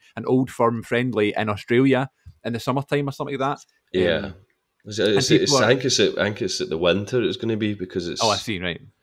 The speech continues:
Speaker 2: during the World Cup or s-, or some
Speaker 1: Oh, that's right, during the break, isn't it? Yeah.
Speaker 2: I, I don't know. I don't know.
Speaker 1: So it's a
Speaker 2: But yeah.
Speaker 1: friendly between, between the, the two teams in Glasgow, Rangers and Celtic, and,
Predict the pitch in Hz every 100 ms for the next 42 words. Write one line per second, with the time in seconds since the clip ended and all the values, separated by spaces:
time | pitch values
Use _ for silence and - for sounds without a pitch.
0 | _ _ _ _ _ _ - 104 95 92
1 | 92 90 - 87 - 95 - - 85 -
2 | 85 82 80 104 156 156 143 147 120 127
3 | 110 131 113 113 - 110 101 104 - -
4 | 82 78 73 69 - - 78 69 - 120
5 | 110 98 82 139 147 127 - 127 113 95
6 | 113 117 107 101 - 107 104 98 - 123
7 | - 117 104 101 101 110 - 107 104 101
8 | 95 101 107 120 110 - - 98 98 95
9 | -